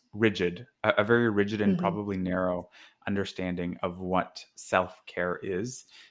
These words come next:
Speaker 1: And I think that's probably, uh, as a result of good marketing, good and effective marketing,
Speaker 2: Mm-hmm.
Speaker 1: that if you can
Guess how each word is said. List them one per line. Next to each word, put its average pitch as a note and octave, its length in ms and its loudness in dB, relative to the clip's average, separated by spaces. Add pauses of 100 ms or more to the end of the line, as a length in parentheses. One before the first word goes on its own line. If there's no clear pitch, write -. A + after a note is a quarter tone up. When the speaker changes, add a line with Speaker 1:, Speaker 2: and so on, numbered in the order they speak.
(180)
Speaker 1:
And F#2+ 140 -2
I F2 60 -2
think G2+ 200 -4
that's F#2+ 120 -6
probably, F2+ 440 -2 (360)
uh, F#2+ 220 0
as F#2 140 -2
a F#2+ 40 -6
result - 460 -6
of F2+ 240 -2 (200)
good F2+ 220 0
marketing, F#2+ 580 -6
good G#2 200 6
and F#2+ 160 2
effective F2 380 -6
marketing, G2+ 500 -6 (140)
Speaker 2:
Mm-hmm. F3+ 340 -2
Speaker 1:
that F#2 340 2
if F#2 140 -8
you F#2+ 100 -6
can F#2+ 400 -4